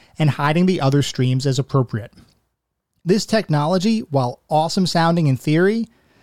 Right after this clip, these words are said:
eh, had some severe issues in practice.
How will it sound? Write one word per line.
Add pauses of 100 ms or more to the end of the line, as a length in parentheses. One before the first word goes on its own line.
(420)
eh,
had
some
severe
issues
in
practice.